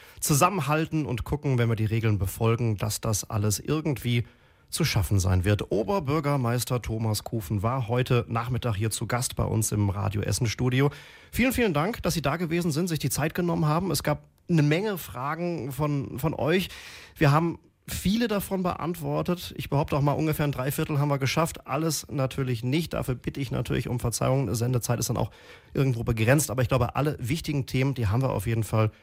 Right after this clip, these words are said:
hier heute Nachmittag angeschnitten und großteils auch, denke ich, ganz gut beantwortet. Thomas Kufen,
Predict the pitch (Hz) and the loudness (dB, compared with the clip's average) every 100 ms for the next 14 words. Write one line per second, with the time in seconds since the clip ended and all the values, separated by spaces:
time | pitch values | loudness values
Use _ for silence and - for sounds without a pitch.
0 | _ _ - 113 104 104 101 90 98 120 | _ _ 0 4 4 4 0 0 0 0
1 | 117 - _ - 104 107 107 - _ - | -2 -6 _ 0 2 4 2 0 _ -4
2 | 131 156 190 - 131 - 113 - 123 - | 0 0 0 0 -2 -2 -4 0 0 0
3 | 110 - 107 104 95 - - 110 - 101 | -4 -2 -2 -2 -4 -10 -2 -2 0 0
4 | - - 98 101 101 101 - - 190 180 | 0 0 0 2 2 2 -2 -2 2 2
5 | 165 - 180 190 | 0 -2 0 0